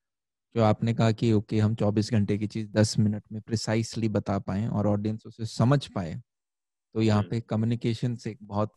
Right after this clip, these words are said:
Speaker 1: इंपॉर्टेंट रोल प्ले कर रहे होते हैं कि आप किस हिसाब से समझा रहे हो कि एक हाईली एजुकेटेड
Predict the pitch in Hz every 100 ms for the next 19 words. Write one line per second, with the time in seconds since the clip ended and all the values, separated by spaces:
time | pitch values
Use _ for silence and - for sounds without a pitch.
0 | - 110 101 104 104 104 101 104 98 98
1 | 98 - 101 101 98 95 - - 98 98
2 | - 104 - 107 - 98 - - 143 -
3 | 101 104 104 101 98 98 - 92 - -
4 | - 95 - _ _ _ 104 104 117 113
5 | 120 123 113 127 139